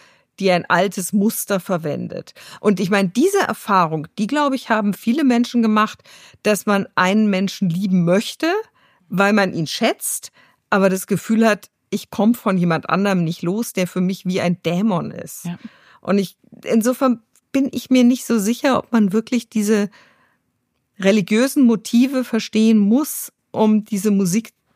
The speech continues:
Speaker 1: zu lieben und um den Eindruck zu haben, die Musik erzählt etwas, was ich kenne.
Speaker 2: Mhm. Eben, es kommt auch davon, was verstehen heißt. Also vielleicht muss man nicht wissen, dass sie in der Bibel vorkommen und so, aber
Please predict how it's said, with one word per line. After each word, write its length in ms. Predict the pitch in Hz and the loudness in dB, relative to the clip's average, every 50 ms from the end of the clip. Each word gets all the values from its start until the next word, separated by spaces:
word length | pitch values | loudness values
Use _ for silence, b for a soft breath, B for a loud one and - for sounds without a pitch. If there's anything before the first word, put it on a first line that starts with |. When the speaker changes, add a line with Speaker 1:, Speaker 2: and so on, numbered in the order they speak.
| _ _ _ _ _ _ _ | _ _ _ _ _ _ _
Speaker 1:
zu 140 | - - 220 | -6 -4 -2
lieben 400 | 196 190 202 190 175 180 170 156 | 0 0 0 0 0 -2 -2 -2
und 200 | - 151 180 175 - _ - _ _ _ _ _ _ | -2 -4 -4 -4 -6 _ -20 _ _ _ _ _ _
um 520 | - 180 196 196 190 190 190 190 185 185 - _ _ - | -2 -2 0 2 2 2 2 0 0 -4 -8 _ _ -2
den 140 | 196 185 - | -2 0 0
Eindruck 320 | - 180 202 214 208 - | 0 0 0 -2 -2 -2
zu 80 | - 202 | -2 0
haben, 160 | 190 196 180 | 0 0 -2
die 100 | - 196 | -2 -2
Musik 300 | 185 185 180 190 214 - | -2 0 0 -2 -4 -4
erzählt 440 | - 190 - - 214 196 208 208 - | -6 -6 -4 -4 -2 -2 -2 -2 -4
etwas, 440 | - 175 - 190 185 180 - - b b b b b b b b | -8 -6 -2 0 0 0 -2 -6 b b b b b b b b
was 200 | - 190 175 - | -2 -2 -2 -2
ich 260 | - - - - - | -6 -8 -8 -8 -10
kenne. 540 | - 190 196 175 185 170 156 151 175 165 160 B B _ _ _ _ | -6 -2 0 0 0 0 -2 -2 -4 -6 -8 B B _ _ _ _
Speaker 2:
Mhm. 300 | - 185 180 175 185 190 - B B B B B B B B B B B | -8 -6 -6 -6 -6 -8 -10 B B B B B B B B B B B
Eben, 200 | - 196 190 202 | -4 0 0 0
es 120 | 196 - | 0 0
kommt 180 | - 190 175 165 | -2 -4 -4 -4
auch 80 | 180 - | -4 -6
davon, 320 | - 165 147 - 175 170 | -6 -6 -4 -2 -2 -2
was 160 | 170 170 - | -2 -4 -4
verstehen 560 | - - 170 - - - 175 170 175 190 180 160 | -6 -4 -4 -4 -4 -4 -2 0 0 0 0 -2
heißt. 380 | 143 123 156 - - - - B B B B B | -4 -6 -6 -8 -12 -16 -18 B B B B B
Also 220 | - 196 175 208 180 | -2 -2 -2 0 0
vielleicht 280 | 220 214 220 233 - | 2 2 0 0 0
muss 140 | 240 220 208 | -2 0 0
man 140 | 214 190 196 | 0 2 2
nicht 160 | 214 202 - | 0 0 -2
wissen, 240 | 196 208 - - 196 | -4 -2 -2 -2 -2
dass 160 | 185 185 - | -2 -2 -2
sie 60 | 185 | -4
in 80 | 180 175 | -2 -2
der 100 | 185 165 | -2 -2
Bibel 240 | 175 196 185 208 196 | -2 -2 -2 -2 -2
vorkommen 440 | - 175 170 - - 175 180 180 | -2 -2 -2 -2 -4 -2 -2 -2
und 100 | 175 - | -2 -2
so, 140 | - 190 175 | -2 -2 -2
aber 360 | - 175 170 185 185 175 - | -2 -2 0 0 -2 -2 -4